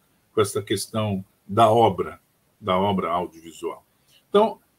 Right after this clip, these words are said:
dentro da perspectiva do mercado, que quase sempre é olhada pelas pessoas com certa, com uma certa cerimônia, né? Porque a alma artística sempre pensa no processo criativo, né? E, às vezes, a gente comete esse,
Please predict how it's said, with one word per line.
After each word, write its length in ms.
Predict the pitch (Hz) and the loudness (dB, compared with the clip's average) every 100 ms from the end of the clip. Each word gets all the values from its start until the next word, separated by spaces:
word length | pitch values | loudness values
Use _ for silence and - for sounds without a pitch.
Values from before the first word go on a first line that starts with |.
| _ | _
dentro 640 | 147 147 165 208 196 180 | -10 8 10 10 6 -4
da 120 | 151 147 | -2 -2
perspectiva 840 | 151 131 - 135 - - 113 113 | -2 -4 -2 -4 -2 -6 -2 0
do 140 | 120 | 0
mercado, 600 | 147 120 - 160 156 131 120 | -2 -4 0 2 4 2 -4
que 160 | 196 | -8
quase 320 | - 247 190 | -2 -2 -2
sempre 420 | - 180 160 139 127 | -6 -6 -4 2 4
é 80 | |
olhada 480 | 123 120 120 120 104 | 4 2 2 2 0
pelas 300 | 95 104 98 | 0 0 0
pessoas 500 | - 90 - 113 98 | -2 -4 0 -2 -2
com 180 | - 95 | -6 -6
certa, 520 | - 104 95 - 92 | -2 -2 -4 -6 -8
com 120 | - | -6
uma 140 | 127 107 | -4 -2
certa 340 | 127 110 107 | 0 -2 -2
cerimônia, 720 | 95 101 87 95 139 107 82 - _ _ _ _ | -4 -4 -4 -2 0 0 -4 -14 _ _ _ _
né? 80 | 196 | -8
Porque 200 | 185 180 | -4 2
a 120 | 165 | 6
alma 280 | 175 170 151 | 6 6 4
artística 800 | 127 - - 185 - 190 - 175 | 2 -2 -6 -6 -6 -8 -2 -2
sempre 440 | - 349 339 180 | 0 -2 -2 -8
pensa 720 | 170 147 143 156 - 185 117 101 _ _ _ - | -8 -6 -4 -4 -2 -2 -2 -6 _ _ _ -12
no 80 | |
processo 480 | 143 127 110 127 107 | -2 0 2 0 0
criativo, 920 | - 98 - - 131 120 101 80 80 | -2 -4 -4 -4 -2 0 -2 -4 -10
né? 160 | 104 156 _ _ _ _ | -10 -10 _ _ _ _
E, 240 | 143 151 165 | -8 -2 0
às 220 | 151 123 | 0 -4
vezes, 480 | 127 165 196 190 165 | 4 10 10 8 -2
a 100 | 139 | -4
gente 320 | 135 180 - | -4 -6 -4
comete 680 | 185 139 139 156 160 - 127 | -2 0 0 0 -2 -4 -4
esse, 800 | 110 104 104 104 - 107 90 | -4 -4 -8 -8 -10 -8 -8